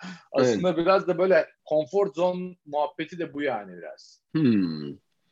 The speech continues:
Speaker 1: Ben burada, e, bununla ilgili hatta çok kısa bir şey yazmıştım. A, aklıma o geldi. Onu paylaşmak istiyorum şimdi. E, bu, e, kimse ilk bisiklete bindiği gün bisiklete binmeyi sevmez.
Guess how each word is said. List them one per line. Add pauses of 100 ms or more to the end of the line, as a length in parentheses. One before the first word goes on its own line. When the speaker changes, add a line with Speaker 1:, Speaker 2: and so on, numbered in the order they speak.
(720)
Speaker 1:
Ben
burada,
e, (100)
bununla
ilgili
hatta
çok
kısa
bir
şey
yazmıştım. (160)
A,
aklıma
o
geldi.
Onu
paylaşmak
istiyorum
şimdi. (580)
E,
bu, (380)
e,
kimse (800)
ilk
bisiklete
bindiği
gün
bisiklete
binmeyi
sevmez.